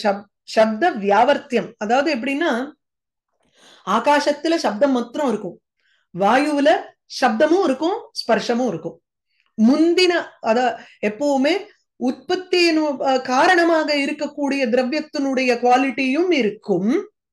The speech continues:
At the same time, இதுல ஒரு ஸ்பெஷல் குவாலிட்டியும் இருக்கும். அதே போல அடுத்த உப்ப-, கா-, காரியமா இருக்கக்கூடிய வஸ்துவுல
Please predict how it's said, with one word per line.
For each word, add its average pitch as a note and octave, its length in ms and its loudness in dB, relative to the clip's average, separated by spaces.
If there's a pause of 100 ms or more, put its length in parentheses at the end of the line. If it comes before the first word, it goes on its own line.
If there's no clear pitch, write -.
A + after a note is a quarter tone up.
(1000)
At C4 160 2
the C4+ 80 6
same E4+ 340 2
time, E4+ 360 0
இதுல E4+ 420 2
ஒரு C4 160 0
ஸ்பெஷல் B3+ 380 0
குவாலிட்டியும் G#3 600 0
இருக்கும். F#3+ 340 -6 (800)
அதே B3 300 4
போல E4 280 4
அடுத்த D4+ 580 2
உப்ப-, C#4+ 220 0
கா-, B3 360 2
காரியமா D4+ 520 0
இருக்கக்கூடிய A#3 800 -2
வஸ்துவுல A3+ 640 0